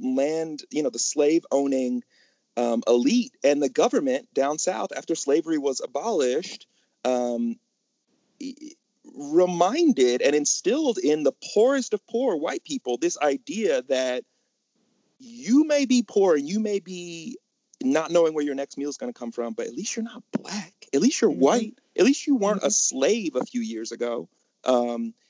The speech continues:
Speaker 1: you know, you can, you can, you may not be able to vote because you don't own land. Uh, white women, you may not be able to have the same, uh, rights and res-,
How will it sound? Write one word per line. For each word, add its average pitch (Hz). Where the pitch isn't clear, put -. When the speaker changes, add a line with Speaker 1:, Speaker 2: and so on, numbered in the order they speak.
Speaker 1:
you 147
know, 120
you 202
can, 123
you 143
can, -
you 202
may 196
not 190
be 180
able 175
to 151
vote 165
because 156
you 160
don't 160
own 151
land. 139
Uh, 117
white 123
women, 147
you 151
may 147
not 143
be 139
able 135
to 135
have 135
the 127
same, 131
uh, 113
rights 131
and 123
res-, 123